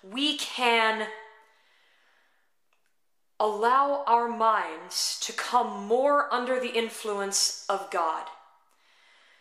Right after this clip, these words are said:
to think more on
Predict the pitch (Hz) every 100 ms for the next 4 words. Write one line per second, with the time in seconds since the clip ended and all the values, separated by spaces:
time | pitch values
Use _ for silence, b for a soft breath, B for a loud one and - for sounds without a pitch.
0 | b b b b b b b _ _ -
1 | - 240 - - 302 285 220 226 269 302
2 | 311 302 233 240 247 240